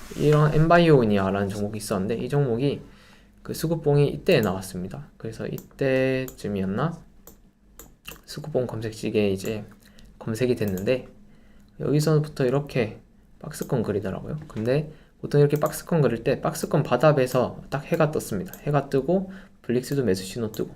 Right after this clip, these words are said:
그래서 이런 데서 잡으면 웬만하면 뭐 손절할 수도 있지만 그래도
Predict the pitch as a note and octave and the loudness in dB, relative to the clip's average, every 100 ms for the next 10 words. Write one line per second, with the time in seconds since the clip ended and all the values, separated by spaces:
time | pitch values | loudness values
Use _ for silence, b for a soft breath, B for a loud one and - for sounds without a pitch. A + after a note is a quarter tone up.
0 | b b - C#3 D#3 F3 D#3 B2 B2 A#2 | b b -10 0 2 4 2 2 2 2
1 | B2 C#3 F#2+ B B B - C#3 D#3+ D#3 | 2 0 -2 B B B -2 2 4 4
2 | D#3+ F3+ F#3+ B B B - - F3+ F#3+ | 4 4 2 B B B -4 2 6 8
3 | E3+ E3+ D#3+ D3+ A2+ - - C3 A2+ F3 | 8 4 4 4 4 2 0 4 4 0
4 | - G#2+ A2 A2 A2+ - | -6 -4 2 2 2 -2